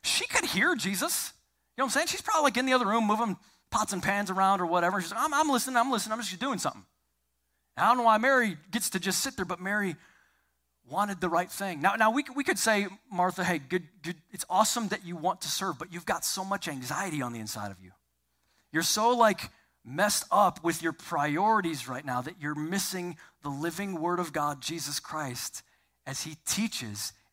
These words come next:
and you are just missing it." And, and the, the lesson that God wants to make sure that we understand with this particular engage step is service is good and service is important, but relationship with Jesus always comes first.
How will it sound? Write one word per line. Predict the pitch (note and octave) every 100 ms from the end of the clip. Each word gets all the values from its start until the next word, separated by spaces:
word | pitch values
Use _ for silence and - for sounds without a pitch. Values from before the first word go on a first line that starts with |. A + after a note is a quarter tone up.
| _
and | C#3
you | D#3 A3
are | D#3+
just | C#3 C3 - - _ _ _
missing | A2 C3+ F3 E3+
it." | C3+ F3
And, | F3
and | F#3+
the, | D#3+ C#3 - _ _ -
the |
lesson | D3 B3 - -
that | F3
God | F3 E3
wants | F3+ F3
to | D#3+
make | F3
sure | - F3
that |
we | D#3+ D#3
understand | C#3 C3+ A3 G#3+ C#3 - _ _ -
with | C#3+
this | G#3
particular | - E3 G#3 - D#3+ C3 - _ _ _ _ _ _ _ D#3+
engage | C3 D#3 F3
step | - - G2+ - _ _ _ _ _ _ _
is | C#3+ C3 - - _ _ _
service | - - - B3+ D#4 -
is | E3
good | - A#2 D#3+ A#3 -
and | C3+
service | - D3 G3+ -
is | C#3
important, | B2+ C#3 E3 G#3 _ -
but | E3+ C#3+
relationship | C3 F3+ G3+ A3+ - G3
with | F3 -
Jesus | F3 D#3 E3 - _
always | - F3 G#3 G3+ C3+ B2 B2+ -
comes | - C3+ -
first. | B2+ F#2+ - -